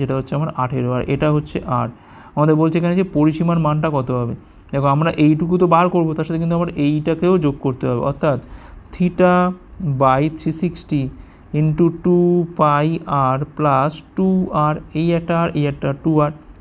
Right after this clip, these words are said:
এইটা হচ্ছে আমার টোটাল পরিসীমা। এখানে theta মানে কত? না, একশো পঁচিশ ডিগ্রি, তাহলে একশো পঁচিশ by হচ্ছে তিনশো ষাট into দেখো দুই into বাইশের সাত, আর এর মানটা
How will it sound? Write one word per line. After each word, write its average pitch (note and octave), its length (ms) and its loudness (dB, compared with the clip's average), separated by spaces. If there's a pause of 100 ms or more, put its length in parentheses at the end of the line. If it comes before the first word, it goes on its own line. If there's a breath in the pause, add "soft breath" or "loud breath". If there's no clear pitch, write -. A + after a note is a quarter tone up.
(160)
এইটা C#3 200 0
হচ্ছে D3+ 220 -2
আমার F3 140 2 (540 loud breath)
টোটাল D3+ 220 2 (100)
পরিসীমা। B2 440 -2 (1080)
এখানে C#3 240 2
theta D3 240 2
মানে D3+ 200 2
কত? D3+ 120 0 (480 loud breath)
না, - 60 -6 (220)
একশো C#3+ 280 -4 (120)
পঁচিশ C3 340 0
ডিগ্রি, A#2 200 0
তাহলে C3+ 160 -4 (120)
একশো - 300 -4 (140)
পঁচিশ D3+ 460 0 (280)
by B2+ 180 2 (100)
হচ্ছে C#3+ 200 -4 (100)
তিনশো C3+ 360 -4 (140)
ষাট D3+ 300 0 (600 loud breath)
into D3 300 2
দেখো D3+ 160 2 (180)
দুই C#3+ 180 4 (140)
into D3 200 -2 (140)
বাইশের C3+ 440 -2 (160)
সাত, D3+ 300 0 (220)
আর C3 140 0
এর C#3+ 140 0
মানটা D3 220 -2